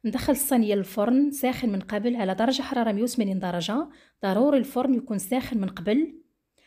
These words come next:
الفرن أنا شعلت عليه غير من التحت حتى طيب الحلوى،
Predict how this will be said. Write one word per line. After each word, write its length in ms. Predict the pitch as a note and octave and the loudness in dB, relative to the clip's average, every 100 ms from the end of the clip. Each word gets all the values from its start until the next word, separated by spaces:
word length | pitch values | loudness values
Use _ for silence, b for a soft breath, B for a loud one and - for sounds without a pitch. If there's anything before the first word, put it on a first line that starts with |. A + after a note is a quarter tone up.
| _ | _
الفرن 340 | A3 - C4+ C#4 | -8 -2 0 0
أنا 120 | G#3 | 0
شعلت 320 | G3+ G#3 G3 | 0 -2 -2
عليه 160 | G3 G3 | -2 0
غير 120 | B3 | 2
من 80 | C4 | 2
التحت 420 | C#4 C#4 C#4 - - _ _ _ | 0 -4 -8 -10 -16 _ _ _
حتى 240 | - - | -6 -4
طيب 220 | D#4+ C4 G3 | -2 -2 -4
الحلوى، 520 | - G3+ F#3+ B3+ | -2 0 0 0